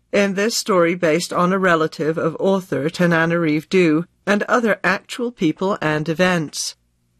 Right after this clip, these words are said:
Listeners meet twelve-year-old Robbie Stevens Junior and Gloria, his sixteen-year-old sister, after Robbie is arrested for defending her from a white boy.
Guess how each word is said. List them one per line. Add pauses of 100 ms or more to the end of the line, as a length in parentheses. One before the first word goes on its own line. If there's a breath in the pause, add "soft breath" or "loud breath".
Listeners
meet
twelve-year-old
Robbie
Stevens
Junior (120)
and
Gloria,
his
sixteen-year-old
sister, (240)
after
Robbie
is
arrested
for
defending
her
from
a
white
boy.